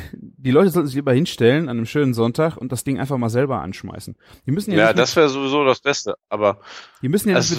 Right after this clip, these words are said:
Speaker 1: mit sowas
Speaker 2: ich glaube
Speaker 1: anfangen, weißt du? Die können doch mit, ähm, Hühnchen anfangen, mit einer Hühnerbrühe und können sich ja dann auch, dann hat man, so kriegt man ja auch ein Gefühl dafür.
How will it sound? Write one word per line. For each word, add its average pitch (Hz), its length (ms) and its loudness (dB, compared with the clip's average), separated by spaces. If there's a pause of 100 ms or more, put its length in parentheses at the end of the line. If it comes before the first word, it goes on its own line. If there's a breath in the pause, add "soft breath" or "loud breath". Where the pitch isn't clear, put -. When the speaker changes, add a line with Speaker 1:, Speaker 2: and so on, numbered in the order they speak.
Speaker 1:
mit 214 80 4
sowas 208 180 4
Speaker 2:
ich - 60 -2
glaube 156 160 4
Speaker 1:
anfangen, 101 480 -2
weißt 98 220 -2
du? 156 40 -2
Die 139 100 -4
können 190 240 2
doch 160 140 2
mit, 151 320 0
ähm, 131 320 0
Hühnchen 139 460 4
anfangen, 156 640 0
mit 151 100 -12
einer 117 160 2
Hühnerbrühe 202 520 4
und 147 200 -4
können 170 240 2
sich 151 140 -6
ja 147 100 4
dann 143 180 2
auch, - 220 -4 (880)
dann 120 220 0
hat - 120 -4
man, 131 300 0
so 123 100 -4
kriegt - 160 -4
man 151 100 4
ja 139 120 6
auch 127 60 4
ein 127 60 2
Gefühl 185 260 4
dafür. - 340 0